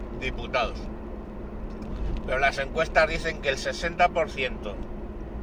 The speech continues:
de la población española clasifica mal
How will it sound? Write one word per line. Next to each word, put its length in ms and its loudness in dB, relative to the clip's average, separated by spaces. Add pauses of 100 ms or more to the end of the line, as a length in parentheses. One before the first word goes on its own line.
(360)
de 100 2
la 140 8
población 440 2
española 640 4 (1000)
clasifica 680 2
mal 400 4